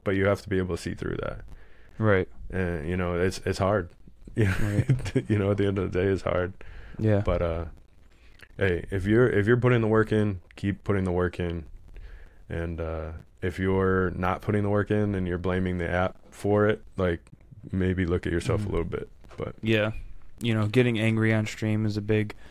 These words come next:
Speaker 2: I feel like, no-no at this
Speaker 1: Oh,
Speaker 2: point,
Speaker 1: yeah.
Speaker 2: you know, and just if, if, if a book gets taken, just say G Gs and just say, "Good grab."
Speaker 1: Yeah, thank you, next. <laughs>
Speaker 2: Yeah, just,
Speaker 1: Yeah.
Speaker 2: just be like, "This, that was a great grab." Celebrate the,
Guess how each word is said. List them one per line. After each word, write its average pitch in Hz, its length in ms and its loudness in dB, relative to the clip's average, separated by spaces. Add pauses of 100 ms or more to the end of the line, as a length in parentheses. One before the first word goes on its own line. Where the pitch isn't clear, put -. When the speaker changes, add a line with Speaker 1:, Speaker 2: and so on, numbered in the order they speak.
(400)
Speaker 2:
I 101 100 4
feel 110 200 2
like, 107 160 4
no-no 110 580 4 (200)
at 110 160 0
this 107 200 0
Speaker 1:
Oh, 151 120 8
Speaker 2:
point, 107 140 8
Speaker 1:
yeah. 107 120 6
Speaker 2:
you 110 100 4
know, 107 220 2
and 104 120 0
just 104 200 -4 (360)
if, 107 200 2
if, - 320 0
if - 160 0
a 107 60 0
book 110 280 2
gets 113 200 -2
taken, 123 520 2 (500)
just 123 200 2
say 139 180 8
G 135 240 6
Gs 127 580 2
and 113 140 -2
just 113 260 -2
say, 120 260 2
"Good 127 260 6
grab." 120 380 4 (180)
Speaker 1:
Yeah, 104 180 6
thank 107 300 2
you, 107 80 2
next. 101 440 -2 (160)
<laughs> - 160 -14
Speaker 2:
Yeah, 120 340 6
just, 110 240 2
Speaker 1:
Yeah. 107 140 0
Speaker 2:
just 107 220 2
be 127 80 0
like, 110 200 -2
"This, 117 180 -4
that 113 260 -2
was 127 160 0
a 123 60 0
great 113 280 0
grab." 113 380 2 (120)
Celebrate 131 720 4
the, 117 140 0